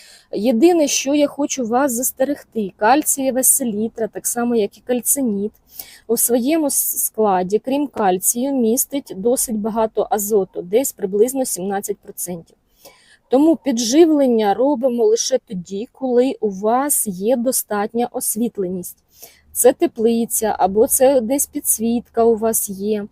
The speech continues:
або вже добре сонячні дні, вже весна. Тоді тільки доцільно робити. Інакше азот оцей буде сприяти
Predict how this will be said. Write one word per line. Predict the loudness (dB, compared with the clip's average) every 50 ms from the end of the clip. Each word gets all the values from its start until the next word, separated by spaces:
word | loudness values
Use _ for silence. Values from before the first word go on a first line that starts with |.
| _ -20 -20 -20 _ _
або | -4 -2 0 2 2 2
вже | 2 2 0 0
добре | 0 2 2 4 4 4 4 2 2
сонячні | 2 2 2 2 2 2 0 0 -2 -2 -2 -2 -2
дні, | 0 0 0 0 2 2 2 0 0
вже | -2 -2 -2 -2
весна. | 0 0 2 2 2 0 0 -2 -4 -4 -4 -6 -8 -10 _ _ _ _ _ _ _ _
Тоді | 0 0 0 2 2 2 2
тільки | 2 0 -2 -4 -4 -4 -4 -2 -2
доцільно | 0 0 0 0 0 -2 -2 -2 -2 -2 -2 -2
робити. | 0 -2 -2 -2 -2 -2 -4 -4 _ -12 -18 -10 _
Інакше | -4 0 0 2 2 2 0 -2 -2 -6 -6 -4 -6 -6 -4
азот | -2 -2 0 0 0 0 2 2 2 2 0 -2
оцей | -4 -4 -2 -2 -2 -2 -2 -4 -6 _ _ _ _ _ _ _
буде | -6 -4 -2 0 0 0 0 0
сприяти | 0 -2 -2 -2 -2 0 2 4 6 6 6 4 2 -4